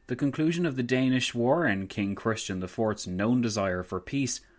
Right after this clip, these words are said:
appeared to give the emperor a unique opportunity.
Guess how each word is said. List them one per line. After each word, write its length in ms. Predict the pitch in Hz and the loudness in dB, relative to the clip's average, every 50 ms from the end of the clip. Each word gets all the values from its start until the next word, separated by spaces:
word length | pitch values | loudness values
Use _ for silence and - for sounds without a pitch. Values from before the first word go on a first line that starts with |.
| _ - - | _ -12 -12
appeared 380 | 120 - - 147 151 160 151 | -10 -4 0 0 2 2 2
to 80 | 170 160 | -2 -2
give 240 | 117 131 139 135 131 | 0 2 0 2 2
the 160 | 139 135 120 | 0 2 2
emperor 380 | 113 113 110 113 117 113 113 - | 2 2 2 0 0 0 0 0
a 80 | 110 | 0
unique 520 | 120 117 107 110 123 139 143 135 131 123 - - | 0 0 2 2 0 2 2 0 0 -2 -4 -6
opportunity. 720 | 101 104 - 120 101 - - 98 95 104 104 110 104 - | -8 -6 -6 -6 -6 -4 -4 -2 -2 -2 -2 -2 -4 -6